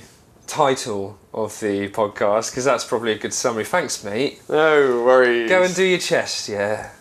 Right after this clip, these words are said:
Speaker 2: Sort that out.
Speaker 1: Good stuff. Um,
Speaker 2: Thanks for your question.
Speaker 1: But that was an interesting question.
Speaker 2: Mm.
Speaker 1: Um, I did really like that, and it is very relevant to a lot of people.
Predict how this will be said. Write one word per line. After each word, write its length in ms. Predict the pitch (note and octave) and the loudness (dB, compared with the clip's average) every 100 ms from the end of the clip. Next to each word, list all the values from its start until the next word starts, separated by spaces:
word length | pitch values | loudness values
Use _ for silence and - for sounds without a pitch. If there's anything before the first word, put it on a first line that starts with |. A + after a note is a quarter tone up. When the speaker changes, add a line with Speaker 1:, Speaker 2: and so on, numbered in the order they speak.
| - | -14
Speaker 2:
Sort 340 | - - C3 | -6 -2 -2
that 120 | A2+ - | -2 -6
out. 220 | - - | -8 -6
Speaker 1:
Good 320 | C3+ C#3 A#2 | 0 0 0
stuff. 1400 | - - - - C#3 A#2+ G#2 - - - - - - - - | -6 -8 -8 0 4 4 4 0 -8 -12 -12 -12 -12 -4 2
Um, 280 | F3 E3+ E3 | 4 4 2
Speaker 2:
Thanks 160 | G#3 | 2
for 60 | G3+ | 4
your 60 | |
question. 340 | A3 G#3 - B2 | 4 4 2 2
Speaker 1:
But 100 | F#3 | 4
that 160 | A#3 G3 | 4 4
was 220 | A#3 A#3 | 4 4
an 80 | A3 | 2
interesting 560 | A3+ A3 G#3 - F#3 | 2 0 0 0 -4
question. 560 | F3 G3 F#3+ - A#2+ G#2 | 0 0 0 -2 -2 -2
Speaker 2:
Mm. 360 | C#3 C3+ G#2+ F#2+ _ _ - - - - - - | -2 0 -2 -6 _ _ -20 -20 -20 -14 -6 0
Speaker 1:
Um, 400 | B2 A#2+ A#2 B2 - | 0 0 -4 -12 -4
I 80 | C3 | -2
did 200 | B2 E3+ | 0 0
really 220 | D3+ C#3+ | 2 2
like 300 | C3 D3 C3+ B2+ | 4 4 2 0
that, 280 | G#2+ - - _ - | -2 -2 -8 _ -4
and 140 | A2+ B2 | 0 0
it 100 | A#2 | 2
is 260 | D3+ C#3 | 2 0
very 420 | B2 B2+ E3 E3+ | -2 2 4 4
relevant 480 | C#3+ D3+ D3+ B2+ A#2 | 4 4 2 0 -4
to 140 | - A#2+ | -2 2
a 40 | |
lot 120 | A2+ - | 2 0
of 60 | |
people. 460 | - A2+ A2 G#2+ | -2 -4 -4 -6